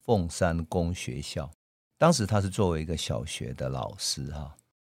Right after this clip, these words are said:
那小学老师很不同，是因为他要穿着老师的制服啊，有点像中山装的那样的一种日本式的制服，然后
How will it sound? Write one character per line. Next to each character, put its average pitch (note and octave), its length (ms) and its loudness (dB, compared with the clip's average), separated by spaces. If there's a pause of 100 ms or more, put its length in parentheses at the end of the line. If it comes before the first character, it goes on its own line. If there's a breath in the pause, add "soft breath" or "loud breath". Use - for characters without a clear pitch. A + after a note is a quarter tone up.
(160)
那 A#2 80 2
小 G2 180 6
学 E2+ 140 0
老 D#2+ 220 2
师 F#2+ 480 0 (360)
很 G2 220 2
不 A#2 80 4
同， E2+ 300 0
是 G2 200 0
因 F#2+ 80 4
为 F#2+ 80 4
他 F2 200 -2
要 F2 160 2
穿 F#2+ 180 2
着 F#2 80 4
老 D2+ 220 2
师 - 200 0
的 G#2 120 2
制 F2+ 280 -2
服 - 400 -10
啊， D#2 160 -4 (360)
有 G2 80 2
点 F#2 100 2
像 E2+ 260 0
中 G2 220 2
山 G2+ 240 2
装 G2+ 320 2
的 C#2+ 100 -6
那 D2+ 120 -2
样 D2 180 -2
的 C#2 100 -10
一 - 40 -14
种 - 200 -12 (280)
日 A2 100 4
本 E2+ 180 2
式 E2+ 300 0
的 C2+ 80 -4
制 - 300 -6
服， G#1 280 -12 (560)
然 - 140 -8
后 D2+ 580 0